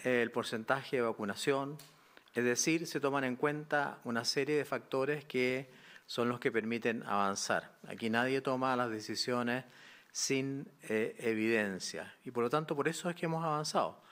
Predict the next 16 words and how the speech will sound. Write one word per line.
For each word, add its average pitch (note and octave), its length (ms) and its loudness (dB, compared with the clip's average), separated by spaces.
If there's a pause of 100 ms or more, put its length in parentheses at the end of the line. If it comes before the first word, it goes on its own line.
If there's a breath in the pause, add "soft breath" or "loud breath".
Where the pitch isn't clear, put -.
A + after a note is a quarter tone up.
(320 loud breath)
Pero A2+ 140 0
también A#2 240 4
hemos D3 180 2
dicho D#3+ 400 -2 (540)
que A2+ 100 0
se A#2 140 -2
puede A#2 440 2
retroceder. B2 760 0 (1040 loud breath)
Obviamente F#3+ 800 2
que C3+ 140 -2
siempre F3+ 340 2
hemos E3+ 180 2
escuchado D3 920 0
<clears throat> F#3+ 320 4
los B2+ 140 -6
consejos D3 920 0